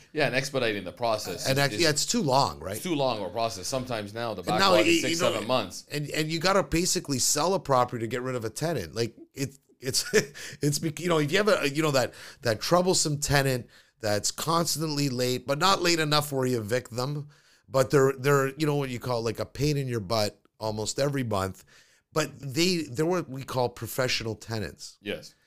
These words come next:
Speaker 2: They
Speaker 1: Agreed.
Speaker 2: move from space to space. They know what they're doing.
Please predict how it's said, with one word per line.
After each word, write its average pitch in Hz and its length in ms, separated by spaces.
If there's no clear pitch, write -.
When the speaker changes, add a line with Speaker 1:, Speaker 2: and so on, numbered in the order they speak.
Speaker 2:
They 113 80
Speaker 1:
Agreed. 120 180
Speaker 2:
move 180 180
from 160 300
space 151 460
to 151 80
space. 123 640
They 107 320
know 113 180
what 156 220
they're 151 120
doing. 110 520